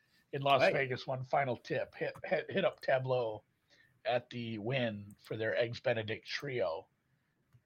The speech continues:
Speaker 1: They do three different kinds of meats, and one of 'em is s-, bacon, like, what do you call that? Like, fat back, like, the real thick side of bacon stuff. I can't think of it. I'm gonna have to look up that menu now. I might go to Vegas this weekend just to get those eggs. Um,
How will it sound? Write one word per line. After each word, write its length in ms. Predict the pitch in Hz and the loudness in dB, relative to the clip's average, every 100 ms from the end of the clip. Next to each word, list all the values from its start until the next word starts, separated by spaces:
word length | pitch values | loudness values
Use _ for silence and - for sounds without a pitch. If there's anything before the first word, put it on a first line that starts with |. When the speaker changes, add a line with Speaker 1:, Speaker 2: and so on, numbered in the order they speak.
| - | -8
Speaker 1:
They 280 | 113 104 101 | -6 -6 -10
do 140 | 113 110 | -12 -10
three 260 | - 120 | -6 -4
different 280 | 110 95 - | -2 -4 -2
kinds 200 | 113 101 | -2 -2
of 80 | 107 | -4
meats, 380 | 110 104 - - | -6 -6 -8 -4
and 100 | 98 | 4
one 180 | 104 104 | 4 8
of 80 | 101 | 6
'em 100 | 98 | 6
is 680 | - 104 98 85 82 - - - - - - | 0 2 2 0 -4 -8 -12 -16 -18 -20 -14
s-, 220 | - - - - | -12 -10 -12 -6
bacon, 380 | 110 110 110 101 | -4 -2 -4 -2
like, 400 | 98 92 - - - - _ | -2 -2 -6 -20 -20 -20 _
what 60 | - | -4
do 40 | 120 | -2
you 80 | |
call 200 | - 110 | 2 4
that? 220 | 92 78 - _ - | 4 2 -6 _ -12
Like, 160 | 95 - | -12 0
fat 360 | 127 110 - | 6 6 6
back, 420 | 139 123 120 - - | 6 6 4 -6 -6
like, 200 | 98 - | -6 -2
the 120 | 101 | -2
real 260 | 107 120 123 | 4 6 4
thick 400 | - 127 120 - - - _ - - | 4 2 2 0 -18 -18 _ -20 -16
side 360 | - - 127 123 | -2 6 6 6
of 80 | 107 | 2
bacon 360 | 113 110 123 | 0 0 -6
stuff. 220 | - 117 - | 0 2 4
I 100 | 107 | 2
can't 260 | - 90 | 2 -4
think 200 | - 92 | -6 -10
of 60 | 98 | 0
it. 80 | 92 | 2
I'm 80 | 120 | 6
gonna 80 | 113 | 6
have 80 | - | 4
to 80 | |
look 160 | 104 - | -4 -4
up 80 | 107 | -6
that 160 | - - | -6 -4
menu 280 | 90 95 95 | -6 -8 -10
now. 200 | 95 123 | -10 2
I 40 | |
might 180 | 180 160 | 8 8
go 100 | 107 | 8
to 60 | 98 | -2
Vegas 400 | - 113 131 - | 0 0 0 -2
this 180 | 95 98 | -8 -10
weekend 280 | 98 107 | -10 -10
just 160 | 107 - | -10 -12
to 60 | - | -14
get 120 | 101 | -10
those 160 | 92 107 | -4 -2
eggs. 420 | 104 - - - - - - - - - | -2 -2 -10 -12 -16 -14 -14 -12 -12 4
Um, 60 | - | 12